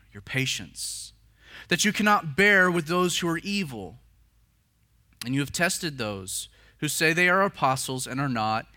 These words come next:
and have found them liars. And you have persevered and have patience, and have labored for my name's sake,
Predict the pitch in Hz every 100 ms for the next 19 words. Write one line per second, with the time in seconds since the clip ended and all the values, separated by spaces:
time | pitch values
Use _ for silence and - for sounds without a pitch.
0 | - - - 127 - 143 139 147 139 131
1 | 120 107 92 67 - - - - _ _
2 | _ _ _ _ _ _ _ _ _ 123
3 | 151 180 - - 208 190 190 196 214 123
4 | 90 - - _ _ _ _ - 127 -
5 | 185 180 - 85 - - - - _ _
6 | _ - - 151 135 143 156 190 226 196
7 | 220 226 196 - _ _ _ _ 143 135
8 | 143 170 156 151 160 - 113 107 113 -